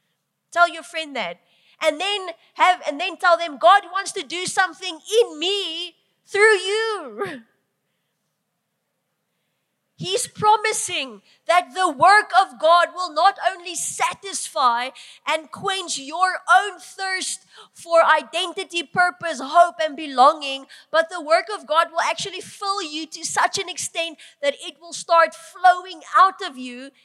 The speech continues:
into the lives of those around you. He calls believers springs of living water. What does he mean by this?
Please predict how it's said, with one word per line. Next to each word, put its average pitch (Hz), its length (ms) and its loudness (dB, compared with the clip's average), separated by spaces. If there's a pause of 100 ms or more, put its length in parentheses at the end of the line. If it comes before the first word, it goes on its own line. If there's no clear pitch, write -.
(140)
into 277 680 -8 (140)
the 240 180 2
lives 254 760 2 (180)
of 226 200 -4
those 226 600 0 (240)
around 214 540 -4
you. 180 300 -20 (1800)
He 254 180 -12
calls 294 440 -4
believers 247 960 -4 (100)
springs 285 1040 -10 (300)
of 233 200 -4
living 226 600 -8 (380)
water. 214 600 -8
What 254 160 -4
does 359 140 -10
he 349 140 -10
mean 269 320 -14
by 214 200 -8
this? - 500 -18